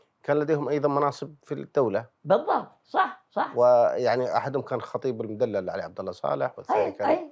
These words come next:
Speaker 2: أي،
Speaker 1: نعم.
Speaker 2: أي.
Speaker 1: طيب، هذه الحادثة، آه، يعني كيف استقبلها المجتمع، آه، الأكاديمي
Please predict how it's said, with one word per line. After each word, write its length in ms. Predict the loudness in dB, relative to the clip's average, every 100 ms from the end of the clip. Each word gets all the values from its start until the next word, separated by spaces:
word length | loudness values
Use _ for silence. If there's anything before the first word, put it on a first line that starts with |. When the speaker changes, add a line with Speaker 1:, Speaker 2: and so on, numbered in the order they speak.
| -8
Speaker 2:
أي، 180 | -8 -8 -10
Speaker 1:
نعم. 160 | -6 -6
Speaker 2:
أي. 120 | -8 -18 -14 2
Speaker 1:
طيب، 160 | 2 2
هذه 540 | -2 0 2 2 2 0
الحادثة، 520 | -2 0 0 2 2
آه، 580 | 4 2 0 0 -2 -6 -14 _ _ _ _ -6
يعني 500 | -2 -2 -2 -4 -6 _ _ _ -6
كيف 320 | -2 -2 -4
استقبلها 580 | -18 -10 -8 -4 -2 0
المجتمع، 800 | 0 -4 -6 -8 -4 -2 -2 -4
آه، 720 | -6 -4 -2 -4 -6 -10 -14 -14 -10
الأكاديمي 560 | -4 0 2 0 -6